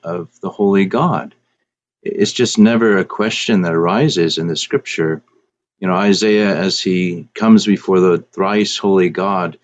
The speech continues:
uh, is not asking, "How, how can I get comfortable here?" Or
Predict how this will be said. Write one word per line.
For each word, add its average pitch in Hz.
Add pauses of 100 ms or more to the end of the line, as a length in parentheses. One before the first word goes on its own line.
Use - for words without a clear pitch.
(480)
uh, -
is 95
not 110
asking, 98 (640)
"How, -
how 147
can 143
I 120
get 101
comfortable 90
here?" 76 (500)
Or 90